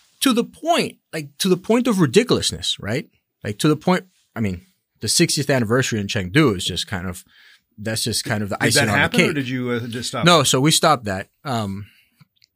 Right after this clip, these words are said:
Speaker 1: and that's when then kind of my, my foray, uh, w-, of kind of, um,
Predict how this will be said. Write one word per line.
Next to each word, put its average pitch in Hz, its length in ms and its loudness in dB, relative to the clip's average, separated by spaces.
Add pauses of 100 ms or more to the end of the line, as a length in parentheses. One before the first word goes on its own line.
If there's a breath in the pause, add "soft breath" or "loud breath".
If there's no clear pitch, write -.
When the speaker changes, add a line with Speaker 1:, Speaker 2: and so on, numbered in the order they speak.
(240)
Speaker 1:
and 139 120 0
that's 143 220 2
when 127 140 0
then 117 460 -2 (300)
kind 117 200 -6
of 107 80 -8 (280)
my, 113 640 0 (720 loud breath)
my 143 240 0
foray, 143 880 4 (160)
uh, 113 160 0
w-, 110 240 -2
of 113 440 -4
kind 120 240 0
of, 113 280 -2
um, 104 520 -6